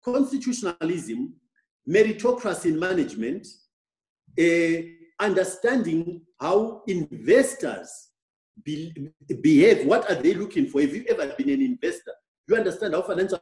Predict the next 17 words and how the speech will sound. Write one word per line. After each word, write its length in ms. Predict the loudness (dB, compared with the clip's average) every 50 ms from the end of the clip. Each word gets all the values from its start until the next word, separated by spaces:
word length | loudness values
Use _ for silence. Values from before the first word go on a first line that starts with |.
| -4 -6
institutions 600 | -6 -6 -10 -10 -14 -14 -14 -12 -10 -8 -8 -4
work 240 | -2 0 0 0 -2 -6 _ _ _ _ _ _ -8
in 100 | -6 -2
terms 220 | 0 0 0 2
of 140 | 0 -2 0
getting 280 | -2 -2 -2 0 2 4
your 360 | 4 6 4 4 0 -4 -8 -14 _ _ _
economy 500 | -10 -6 -2 0 2 4 4 2 2 0
sorted 320 | -2 -2 -2 -2 -2 -2 -2
out. 240 | -4 -6 -6 -8 -12 -18 -20 _ _ _ _ _ _ _ _ _ _ _ _ 2
Things 260 | 4 4 6 4 4
about 340 | 2 2 2 2 0 0 -4 -10 -18 -20 _ _ _ _ _ _ _ _
how 280 | -4 -2 0 0 -2
the 100 | -2 -4
world 480 | -2 2 2 4 4 4 0 0 -2 -2
works 260 | -2 -2 -2 -2 -6 -12
today 640 | -16 -18 -10 -4 -4 -2 -2 -2 -2 -4 -6 -10